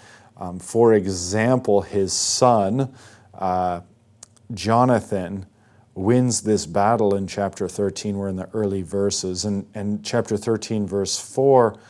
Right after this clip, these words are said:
Israel heard it said that Saul had defeated the Philistines. So we're going to see this as a theme recurring in,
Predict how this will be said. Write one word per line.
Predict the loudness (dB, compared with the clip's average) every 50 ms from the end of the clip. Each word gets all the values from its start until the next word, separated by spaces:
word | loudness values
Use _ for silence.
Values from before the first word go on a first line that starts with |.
| -20 -20 _ _ _ -20 _ _ _
Israel | 2 2 2 4 4 6 6 6 6 4
heard | 4 2 2 4 4
it | 4 2 0
said | -2 -4 0 2 4 4 4 2 0 0
that | 0 0 0 0
Saul | -2 -4 -4 -2 -2 -2 0 2 4 6 6 6 6
had | 4 0 -4 -4
defeated | -4 -8 -8 -8 -6 -6 -6 -4 -6 -8 -10
the | -12
Philistines. | -14 -12 -10 -10 -10 -12 -12 -14 -16 -14 -14 -14 -14 -14 -16 -18 -16 -18 -18 -20 _ _ _ _ -20 _ _ _
So | -6 -2 2 4 4 4 2 0 -4 _ _ -10
we're | -8 -6
going | -2 0 0 0 2
to | 0 0
see | -2 -2 -2 0 0
this | 2 2 0 -2 -4
as | -6 -6
a | -6
theme | -8 -10 -8 -4 -2 0 0 0 0 -2 -2
recurring | -4 -6 -6 -2 0 2 2 2 2 0 -2
in, | -6 -8 -10 -14